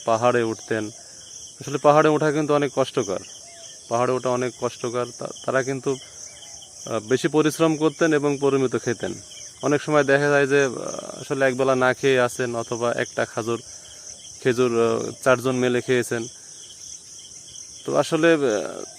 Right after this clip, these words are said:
আমাদের ধর্মগ্রন্থের দিকে যদি তাকানো যায়, তাহলে সেখানে কিন্তু পরিমিত বোধের কথা বলা হচ্ছে, আমাদের স্বাস্থ্যের দিকে নজর দেওয়ার কথা বলা হচ্ছে।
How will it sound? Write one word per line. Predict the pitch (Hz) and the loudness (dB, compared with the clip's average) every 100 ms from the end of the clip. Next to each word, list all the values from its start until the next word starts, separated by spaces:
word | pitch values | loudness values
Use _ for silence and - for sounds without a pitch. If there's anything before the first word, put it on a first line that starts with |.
| - - - - | -20 -18 -8 0
আমাদের | 143 156 | 2 2
ধর্মগ্রন্থের | 139 143 156 151 151 165 | 2 0 2 2 0 -2
দিকে | 151 160 | 0 0
যদি | 156 | 4
তাকানো | 147 135 156 147 | 4 4 2 4
যায়, | 135 127 | 6 6
তাহলে | 135 135 135 135 | 4 2 2 2
সেখানে | 135 135 143 143 | 0 -2 0 0
কিন্তু | 139 147 143 | 0 -4 -4
পরিমিত | 131 143 139 143 135 | 0 2 2 0 0
বোধের | 131 131 127 | 0 0 0
কথা | 127 131 | 0 0
বলা | 113 101 | 0 0
হচ্ছে, | 101 98 - 107 - - - - - - - | -2 -4 -10 -12 -14 -20 -20 -20 -18 -18 -8
আমাদের | 117 117 123 | -4 -2 -2
স্বাস্থ্যের | - 135 - 143 | -2 -4 -2 -4
দিকে | 131 127 135 - - - - - - | -2 -2 -2 -4 -16 -20 -20 -14 -6
নজর | 123 131 | 0 0
দেওয়ার | 120 123 113 | 2 2 2
কথা | 110 117 | -2 -2
বলা | 104 98 | -2 -2
হচ্ছে। | 95 - | -4 -10